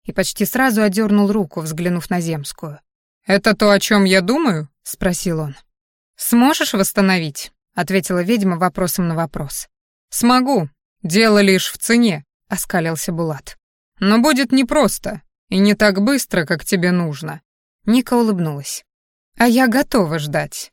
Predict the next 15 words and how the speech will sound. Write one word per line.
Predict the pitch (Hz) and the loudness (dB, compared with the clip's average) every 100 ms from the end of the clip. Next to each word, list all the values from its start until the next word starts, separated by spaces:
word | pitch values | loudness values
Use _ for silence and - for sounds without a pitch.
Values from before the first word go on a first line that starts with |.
| _ | _
сказала | - - 196 180 175 | -10 -2 0 0 0
она | 180 214 208 | 2 2 2
и | |
добавила. | 180 160 156 147 143 - _ _ _ _ | 0 -2 -6 -10 -16 -20 _ _ _ _
«Мы | 220 277 233 165 | 2 4 2 0
готовы | 190 196 185 185 165 160 | -2 0 0 0 -2 -4
ждать. | 151 147 - - _ _ _ _ 233 | -6 -10 -12 -16 _ _ _ _ -2
Любая | 269 240 240 160 | 2 4 4 2
цена, | - 233 262 | 0 2 4
если | 220 165 - 202 | 4 0 -2 0
ключ | 190 208 190 196 | 0 2 2 0
будет | 165 190 165 - | 0 0 -2 -2
таким, | 180 - 214 180 | -2 0 0 2
как | 180 - | -2 -2
прежде». | 185 165 151 143 151 | -4 -2 -4 -10 -16